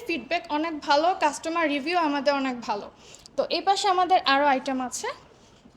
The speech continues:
আমাদের হোম কেয়ারের গন্ডোলা। তো যেটা হচ্ছে এখানে, আহ, ফ্লোর ক্লিনার আছে, টয়লেট ক্লিনার আছে, আমাদের আরও কিছু ডিটারজেন্ট আছে,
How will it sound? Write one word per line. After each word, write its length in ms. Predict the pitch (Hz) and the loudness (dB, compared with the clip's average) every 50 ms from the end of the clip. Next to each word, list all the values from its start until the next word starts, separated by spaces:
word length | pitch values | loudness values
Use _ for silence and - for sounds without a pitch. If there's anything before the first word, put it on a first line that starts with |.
| _ _ _ _ _ _ _ _ _ - _ - _ _ _ _ _ _ - | _ _ _ _ _ _ _ _ _ -20 _ -20 _ _ _ _ _ _ -4
আমাদের 560 | 381 370 370 359 320 370 370 392 381 381 359 - - - - - - - _ - - - - _ _ - | 0 2 2 2 4 4 4 6 4 2 -2 -6 -14 -20 -20 -20 -20 -20 _ -20 -20 -20 -20 _ _ -2
হোম 200 | 370 403 427 415 | 0 0 0 0
কেয়ারের 360 | 403 403 381 339 311 311 277 240 | 4 4 4 6 6 4 2 4
গন্ডোলা। 420 | 240 247 240 220 214 214 196 190 - - _ _ _ _ _ 214 - _ _ - - - - - - - - - - | 2 0 0 0 -4 -6 -6 -10 -14 -18 _ _ _ _ _ -20 -20 _ _ -20 -20 -18 -18 -20 -20 -20 -20 -8 -4
তো 100 | 262 262 | -4 -4
যেটা 380 | 233 294 294 294 330 349 370 | -2 -4 -2 2 4 4 4
হচ্ছে 400 | 381 392 370 339 330 - - - 427 453 440 - - | 4 2 0 -4 -6 -6 -4 0 2 2 2 2 0
এখানে, 640 | 285 285 - 339 311 311 311 311 302 302 302 302 302 302 - - - - | -4 -4 -2 -4 -2 0 0 0 0 0 -2 -2 -6 -10 -16 -20 -18 -10
আহ, 320 | - - 262 262 269 269 - | -4 -2 -2 -2 -2 -4 -4
ফ্লোর 280 | 320 330 330 339 349 | 0 2 2 2 2
ক্লিনার 420 | 339 339 339 320 302 302 294 294 285 | 0 -4 -4 -4 -2 0 0 2 2
আছে, 520 | 269 262 - - - 294 277 269 285 285 277 - - - - _ | 2 0 -2 -2 0 0 2 2 0 -4 -6 -12 -20 -20 -6 _
টয়লেট 340 | 320 294 294 285 294 311 311 311 | 0 0 0 2 0 -2 -2 -4
ক্লিনার 340 | - 302 311 294 294 294 285 | -8 -6 -6 -4 -2 -2 -2
আছে, 240 | 269 269 269 - 302 | -4 -4 -4 -6 -8
আমাদের 340 | 277 277 285 277 262 285 277 | -6 -6 -6 -4 -2 -2 0
আরও 280 | - 269 285 294 320 320 311 | 0 0 0 0 0 -2 -6
কিছু 220 | 349 330 - 349 | -10 -6 -6 -6
ডিটারজেন্ট 680 | 247 240 285 277 277 285 285 285 277 - 320 311 294 294 | -4 -6 -8 -6 -2 -2 -2 -2 -2 -4 -8 -6 -4 -6
আছে, 320 | 254 233 - - 269 | -6 -6 -4 -6 -6